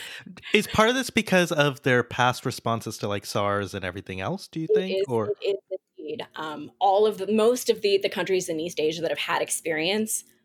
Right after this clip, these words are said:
Speaker 1: um, with either sars or mers, South Korea in particular had a patient from, I believe, Saudi Arabia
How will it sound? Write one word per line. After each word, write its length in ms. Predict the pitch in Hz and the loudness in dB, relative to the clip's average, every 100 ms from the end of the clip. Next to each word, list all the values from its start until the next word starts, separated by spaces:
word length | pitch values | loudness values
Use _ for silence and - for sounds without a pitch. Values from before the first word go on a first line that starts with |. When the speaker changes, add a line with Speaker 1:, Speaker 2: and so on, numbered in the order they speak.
| _ 185 | _ 0
Speaker 1:
um, 320 | 180 175 170 | 0 0 0
with 180 | 190 190 | 0 2
either 200 | 190 196 | 2 2
sars 540 | - 185 175 175 175 - | 2 4 4 4 2 -2
or 200 | 143 139 | -4 -6
mers, 380 | 151 156 160 170 | -6 -4 -2 -2
South 180 | 202 208 | 0 0
Korea 280 | - 202 214 | 2 4 4
in 240 | - 190 | 2 -2
particular 540 | 185 185 190 185 208 214 | -2 -4 -2 2 2 2
had 440 | 214 185 196 190 - _ _ _ _ _ - | 0 -2 -2 -4 -10 _ _ _ _ _ 2
a 140 | 196 | 2
patient 580 | - 208 208 - 220 208 | 2 2 2 2 0 -2
from, 340 | - 190 190 | -2 -2 0
I 120 | 180 190 | 0 2
believe, 520 | 190 185 196 220 220 | 2 0 -2 -2 -2
Saudi 360 | - 180 170 | 0 2 0
Arabia 640 | 165 165 151 165 208 247 | -2 0 0 2 2 2